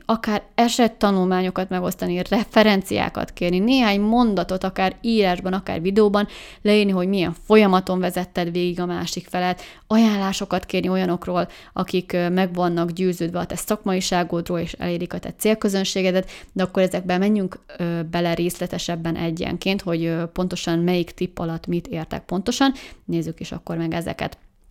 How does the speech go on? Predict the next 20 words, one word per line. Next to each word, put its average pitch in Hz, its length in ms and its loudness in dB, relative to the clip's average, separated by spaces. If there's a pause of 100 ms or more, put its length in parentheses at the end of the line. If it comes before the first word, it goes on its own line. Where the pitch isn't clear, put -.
(440)
Esettanulmányok. 175 1160 0 (680)
Példának 233 600 8
okáért, 196 840 2
ö, 190 180 4
szívesen 254 640 4
ajánlom, 175 460 -2
hogy 170 160 -2
olvasd 180 380 -2
el - 80 -4
az 175 120 -6
én 175 160 0
esettanulmányaimat, 180 960 0
nekem 185 300 0
is 170 160 -2
vannak 165 400 -4
ilyenek 165 300 -4
a 175 60 -4
businessblogger 175 840 -2
pont 175 360 -6
hu 185 220 -6